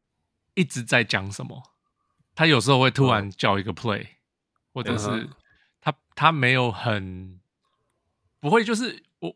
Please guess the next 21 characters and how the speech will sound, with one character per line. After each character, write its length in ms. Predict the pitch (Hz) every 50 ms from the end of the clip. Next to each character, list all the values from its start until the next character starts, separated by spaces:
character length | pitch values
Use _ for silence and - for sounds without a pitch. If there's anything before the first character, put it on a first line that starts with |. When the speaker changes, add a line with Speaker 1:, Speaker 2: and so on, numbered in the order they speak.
| _
Speaker 1:
我， 120 | _ 202 -
因 160 | - 240 247
为 80 | - -
其 180 | 143 - 175 160
实 140 | 156 202
以， 120 | 185 147 165
因 120 | 196 208
为 80 | 202 185
以 100 | 151 120
前 200 | - - 127 127
也 80 | 117
没 100 | 107 110
有 100 | 127 117
挂 280 | 95 - - 123 104 98
着， 180 | 95 98 98 95
你 120 | 101 123
也 100 | 120 104
没 100 | 98 110
有 160 | 113 107 101
注 340 | 87 - - 147 131 113 110
意 300 | 113 110 104 98 98 -